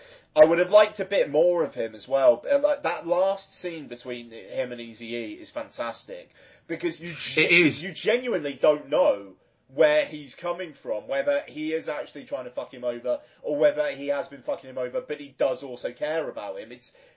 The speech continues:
Speaker 1: it's conflicted, and I wish there was more of that.
Speaker 2: It's, it's a, it's a combination, I think, you know, fr-, from,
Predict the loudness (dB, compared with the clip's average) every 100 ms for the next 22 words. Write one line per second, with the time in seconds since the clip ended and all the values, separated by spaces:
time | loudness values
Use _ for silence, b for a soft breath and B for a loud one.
0 | b -8 -8 -12 -16 -12 -10 -10 -10 -12
1 | -12 -10 -6 -4 -2 -6 -10 -12 -14 -10
2 | -10 -10 -16 -18 -20 -20 _ _ _ _
3 | _ _ _ _ _ _ _ _ -12 -10
4 | -10 -8 -6 -6 -2 0 2 4 4 4
5 | 4 2 2 -2 -2 -4 -4 -6 -6 -2
6 | 0 -2